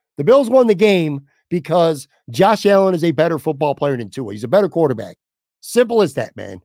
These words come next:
It really is. It's as simple as that. And I would suggest go on, go on my Twitter if you want, at Patrick Moran T V.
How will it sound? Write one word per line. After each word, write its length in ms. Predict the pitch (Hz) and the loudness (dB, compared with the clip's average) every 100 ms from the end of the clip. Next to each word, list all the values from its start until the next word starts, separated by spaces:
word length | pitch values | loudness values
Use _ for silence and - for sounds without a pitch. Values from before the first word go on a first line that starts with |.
| - | -6
It 120 | 151 | -2
really 300 | 165 156 127 | 0 0 -2
is. 200 | 101 - _ _ _ | -6 -14 _ _ _
It's 180 | 143 135 | -12 -12
as 120 | 143 | -12
simple 400 | - 156 - 147 | -6 -6 -4 -4
as 100 | 135 | -4
that. 220 | 117 101 - _ _ _ - | -6 -10 -14 _ _ _ -4
And 380 | 175 160 156 123 _ _ | 0 0 0 -4 _ _
I 120 | 160 | -2
would 140 | 240 240 | 0 -2
suggest 600 | 220 - 185 190 - _ _ _ _ _ _ _ 131 | -6 -2 0 0 -6 _ _ _ _ _ _ _ -2
go 160 | 180 | 2
on, 120 | 226 214 214 | 2 0 -2
go 160 | 226 254 | 2 2
on 60 | |
my 140 | 196 180 | 2 0
Twitter 240 | - 196 | 0 -2
if 120 | 190 | 0
you 80 | 196 | -2
want, 340 | 185 185 190 _ _ | 2 2 0 _ _
at 180 | 160 180 | -2 0
Patrick 260 | 170 165 | -4 -4
Moran 240 | 151 170 160 | -4 -2 -4
T 180 | - 160 | -6 -6
V. 340 | 151 156 147 | -4 -4 -8